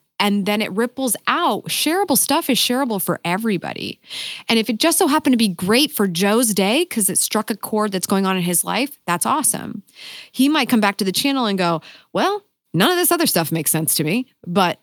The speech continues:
that was really good." He's gonna think about a Charlotte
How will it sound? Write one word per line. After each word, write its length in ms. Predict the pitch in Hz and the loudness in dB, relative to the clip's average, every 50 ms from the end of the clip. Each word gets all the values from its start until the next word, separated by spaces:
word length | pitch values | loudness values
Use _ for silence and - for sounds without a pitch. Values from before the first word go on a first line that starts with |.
| _ - | _ -12
that 400 | 151 160 175 208 269 339 - - | -8 -2 0 2 2 2 0 -2
was 240 | 180 208 190 151 147 | -6 -4 -4 -4 -4
really 320 | 165 190 208 202 202 202 | -2 -2 0 0 0 0
good." 400 | 185 165 156 156 190 269 294 302 _ _ _ _ _ _ _ _ _ _ _ _ _ _ - | 0 -2 -2 -2 -2 -2 -4 -6 _ _ _ _ _ _ _ _ _ _ _ _ _ _ -2
He's 280 | - 254 302 349 330 - | 2 4 4 4 4 2
gonna 240 | - 262 214 196 180 | 0 0 0 0 0
think 240 | - - 226 202 | 0 -2 -2 0
about 200 | 202 180 180 165 | 2 2 2 2
a 40 | 160 | 2
Charlotte 500 | 160 - 196 165 143 110 101 78 - - | 0 0 0 0 0 0 -2 -4 -6 -8